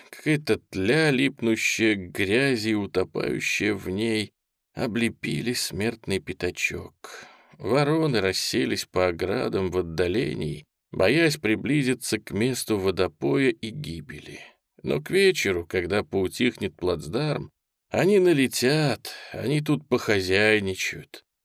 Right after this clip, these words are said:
Старый козёл с козлушкой при приближении человека нехотя убрели от колоды, улеглись в глуши бурьяна за полуразвалившейся кладкой каменной гряды. Козёл выставил рога из сохлого пух сорящего бурьяна,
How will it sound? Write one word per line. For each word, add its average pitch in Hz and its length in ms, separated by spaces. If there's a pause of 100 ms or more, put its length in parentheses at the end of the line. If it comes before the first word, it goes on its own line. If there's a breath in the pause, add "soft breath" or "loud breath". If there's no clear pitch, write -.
(140)
Старый 196 440
козёл 143 640
с 151 100
козлушкой 123 800
при 101 140
приближении 107 800
человека 110 760
нехотя 139 460
убрели 92 400
от 151 180
колоды, 92 720 (340)
улеглись 117 760
в 98 100
глуши 92 400
бурьяна 107 960
за 92 240
полуразвалившейся 95 1200
кладкой 95 640
каменной 92 560
гряды. 76 560 (400)
Козёл 131 560
выставил 120 580
рога 110 540
из 101 160
сохлого 104 720
пух - 380
сорящего 98 760
бурьяна, 87 840